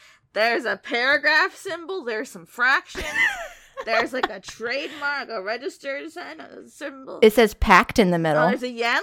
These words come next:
Speaker 1: Look at the yen. There's a lot of symbols. And so, you know what I'm gonna say? A bunch of symbols.
Speaker 2: It might be, instead of a pact, it could be a cult. This could be a cult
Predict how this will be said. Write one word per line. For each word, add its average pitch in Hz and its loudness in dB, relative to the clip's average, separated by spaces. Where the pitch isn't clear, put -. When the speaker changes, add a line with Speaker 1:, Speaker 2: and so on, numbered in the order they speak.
Speaker 1:
Look 302 -4
at 339 -10
the 294 -20
yen. 240 -10
There's 262 -2
a 370 -6
lot 294 0
of 392 -6
symbols. 214 -10
And 233 -12
so, 220 -8
you 208 -10
know 226 -8
what 226 -6
I'm 233 -12
gonna 247 -12
say? 262 -8
A 277 -6
bunch 202 -8
of 190 -18
symbols. 180 -8
Speaker 2:
It 202 2
might 196 2
be, 196 -2
instead 196 0
of 185 4
a 180 0
pact, 190 -4
it 175 -2
could 180 -4
be 180 0
a 151 -2
cult. - -2
This 185 -2
could 175 -8
be 175 2
a - -2
cult - -8